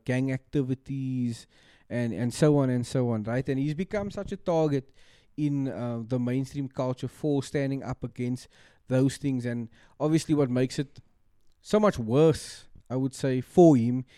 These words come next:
is the fact that he is a black man himself, right? So what I've also noticed is whenever someone in the culture, especially, uh, oh, I hate this term, but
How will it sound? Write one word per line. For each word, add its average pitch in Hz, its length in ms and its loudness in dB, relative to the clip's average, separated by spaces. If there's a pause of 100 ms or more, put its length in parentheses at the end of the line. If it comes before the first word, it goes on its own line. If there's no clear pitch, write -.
(120)
is 131 140 -4
the 131 80 -2
fact 139 300 -2
that 127 100 -2
he 139 300 -6
is 131 100 -2
a 123 60 -4
black 120 280 -6
man 117 280 -8
himself, 117 400 -4 (840)
right? 131 240 -4 (280)
So 165 420 2 (320)
what 156 180 -2
I've 175 140 -2
also 196 260 -2
noticed 139 540 -2
is 147 480 -8 (120)
whenever 196 1200 -2 (140)
someone 165 760 -4
in 160 240 -8
the 143 80 -8
culture, 131 720 -4
especially, 165 720 -4
uh, 120 240 -4 (760)
oh, 131 100 -2
I 113 160 -4
hate 113 140 -10
this 113 160 -12
term, 120 280 -12
but 107 160 -8